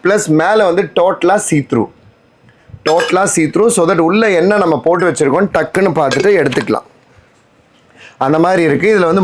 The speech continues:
மூணு சைஸ் வருது. இந்த ஃபர்ஸ்ட் சைஸ் வந்து த்ரீ ஃபிஃப்டி எம் எல், நெக்ஸ்ட் சைஸ் வந்து ஃபைவ் ஹண்ட்ரட் எம் எல், அடுத்தது வந்து செவன் ஹண்ட்ரட் எம் எல். இது மூணும் சேர்த்து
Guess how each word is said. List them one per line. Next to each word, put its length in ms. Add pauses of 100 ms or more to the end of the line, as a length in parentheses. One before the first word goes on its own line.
மூணு 260
சைஸ் 200 (100)
வருது. 260 (260)
இந்த 200
ஃபர்ஸ்ட் 320
சைஸ் 240
வந்து 200
த்ரீ 100 (120)
ஃபிஃப்டி 340
எம் 140
எல், 100 (1300)
நெக்ஸ்ட் 240
சைஸ் 240
வந்து 200
ஃபைவ் 200
ஹண்ட்ரட் 240
எம் 140
எல், 80 (800)
அடுத்தது 380
வந்து 140 (120)
செவன் 260
ஹண்ட்ரட் 260
எம் 140
எல். 80 (560)
இது 80 (140)
மூணும் 360
சேர்த்து 240